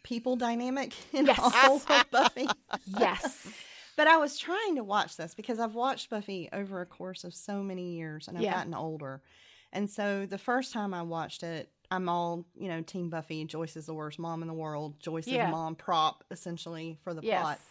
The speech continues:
Speaker 1: And so this time I'm, I'm, well, I didn't rewatch it for this 'cause we're ad-libbing, but, you know,
Speaker 2: <laughs>
Speaker 1: watching it
Speaker 2: 'Cause we pulled you
Speaker 1: recently.
Speaker 2: in at literally the last second. <laughs>
Speaker 1: Yeah. Um,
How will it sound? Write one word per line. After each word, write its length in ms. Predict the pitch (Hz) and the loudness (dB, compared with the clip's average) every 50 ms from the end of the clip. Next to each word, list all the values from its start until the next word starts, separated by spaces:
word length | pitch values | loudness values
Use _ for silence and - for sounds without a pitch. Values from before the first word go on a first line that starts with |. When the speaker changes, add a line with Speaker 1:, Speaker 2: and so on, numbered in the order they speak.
| - _ _ _ _ _ _ _ _ _ _ _ _ - | -20 _ _ _ _ _ _ _ _ _ _ _ _ 0
Speaker 1:
And 180 | 240 247 247 | 0 0 2
so 160 | - 262 247 247 | 2 0 0 0
this 240 | 226 262 302 320 | 0 -2 -4 -4
time 300 | - - 269 220 202 196 | -2 -2 -2 0 0 -2
I'm, 260 | 190 185 185 185 175 - _ _ _ - | -2 -4 -6 -6 -8 -10 _ _ _ -2
I'm, 320 | - 185 180 185 185 180 175 | -2 0 0 -2 -4 -8 -6
well, 160 | 190 185 160 | -4 -2 -2
I 100 | - - | -2 -2
didn't 200 | 180 190 156 165 | -2 -4 -6 -6
rewatch 400 | 170 165 170 185 196 208 - - | -6 -6 -2 2 2 2 2 0
it 80 | 226 208 | -8 -6
for 80 | - 226 | -4 -2
this 180 | 262 392 381 - | 0 0 0 0
'cause 160 | - 302 233 | -4 -4 0
we're 100 | 254 262 | 0 2
ad-libbing, 540 | 247 - 311 349 320 277 208 180 185 190 196 | 2 4 2 2 2 0 -2 -2 -4 -2 2
but, 200 | 196 190 - - _ _ - - - - | 2 2 2 2 _ _ -2 0 8 10
you 20 | |
know, 280 | 370 302 - - 349 349 | 10 10 12 10 6 8
Speaker 2:
<laughs> 20 | |
Speaker 1:
watching 380 | - 359 - 392 - 359 392 302 | 10 10 10 12 12 8 8 10
it 60 | 277 | 10
Speaker 2:
'Cause 120 | 302 - 262 | 10 10 10
we 140 | 277 330 | 8 8
pulled 260 | 392 - 302 302 247 214 | 10 12 12 12 12 10
you 60 | - | 8
Speaker 1:
recently. 160 | 285 294 294 | 8 10 10
Speaker 2:
in 80 | 285 269 | 10 8
at 320 | 262 - - 262 269 247 | 4 0 4 2 4 4
literally 380 | 269 523 - 262 262 262 262 247 | 4 6 6 6 6 4 -2 -2
the 120 | 214 247 | 0 2
last 320 | 233 220 208 208 214 214 | 4 6 6 6 6 4
second. 360 | - 202 190 - - 165 139 - 240 - _ _ | 4 0 0 0 0 -4 -2 -4 -6 -10 _ _
<laughs> 140 | - 359 | -4 2
Speaker 1:
Yeah. 160 | 262 262 - - 392 - - - - - - - - - - | 4 4 4 4 0 -8 -12 -12 -14 -12 -14 -12 -4 2 6
Um, 300 | 277 277 269 254 247 | 6 8 8 6 4